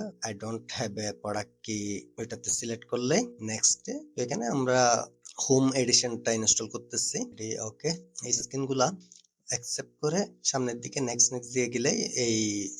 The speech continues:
স্ক্রিনটা আসবে। এটাতে আমরা সাধারণত যেভাবে আমরা যে হার্ড ডিস্কে ইনস্টল করবো, ওই হার্ড ডিস্কটা মানে সিলেক্ট করে দিতে হবে। এখানে একটা আশি জিবির হার্ড ডিস্ক দেখা যাইতেছে, একটা হার্ড ডিস্ক আছে। এখানে ক্রিয়েট পার্টিশন,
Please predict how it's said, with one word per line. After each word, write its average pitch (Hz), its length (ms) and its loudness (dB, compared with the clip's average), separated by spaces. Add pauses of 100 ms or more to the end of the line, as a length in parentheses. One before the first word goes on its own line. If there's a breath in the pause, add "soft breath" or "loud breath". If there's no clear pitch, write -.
স্ক্রিনটা 127 420 -2
আসবে। 131 200 4 (200)
এটাতে 160 240 -4
আমরা 127 140 4 (240)
সাধারণত 120 440 -2 (120)
যেভাবে 113 340 0
আমরা 107 200 -2 (120)
যে 113 140 2
হার্ড 113 220 -2
ডিস্কে 113 440 0 (180)
ইনস্টল 110 400 4
করবো, 123 260 0
ওই 120 80 4
হার্ড 107 180 -4
ডিস্কটা 98 340 4 (140)
মানে 104 240 -14 (180)
সিলেক্ট 120 320 -4
করে 113 180 -2
দিতে 117 200 -6
হবে। 120 140 -4 (240)
এখানে 120 260 -2
একটা 120 140 -4 (100)
আশি - 220 6
জিবির 117 260 -4
হার্ড 107 200 -2
ডিস্ক 110 220 -4 (300)
দেখা 104 200 -4
যাইতেছে, 117 380 -2 (380)
একটা - 240 -6
হার্ড 123 160 0
ডিস্ক 120 240 -2
আছে। - 160 -2 (180)
এখানে 120 260 -4
ক্রিয়েট 120 320 -2
পার্টিশন, 120 460 4